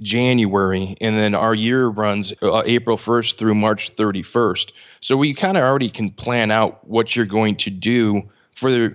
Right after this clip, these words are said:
a good next twelve months and where you can commute and where you can't, and, you know, where you take vacation and where you don't. So you can, you can really plan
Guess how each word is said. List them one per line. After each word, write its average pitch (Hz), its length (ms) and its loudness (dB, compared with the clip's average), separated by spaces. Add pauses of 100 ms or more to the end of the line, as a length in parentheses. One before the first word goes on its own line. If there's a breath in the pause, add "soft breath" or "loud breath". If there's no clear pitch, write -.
(140)
a 127 60 2
good 120 420 -2
next 120 440 -2
twelve 117 340 0
months 107 520 0
and 107 280 0
where 117 160 0
you 117 200 0
can 101 300 -2 (120)
commute 117 440 0
and 104 100 -2
where 104 120 2
you 107 140 0
can't, 110 380 0 (480 soft breath)
and, 101 540 2
you 107 160 0
know, 98 180 2
where 110 200 -2
you 117 160 2
take 104 240 -2
vacation 101 880 0
and 101 400 2
where 104 100 2
you 104 140 2
don't. 101 360 0
So 113 120 -2
you 120 120 2
can, 139 220 0 (340 loud breath)
you 139 160 0
can 120 80 -4
really 139 260 2
plan 117 400 -2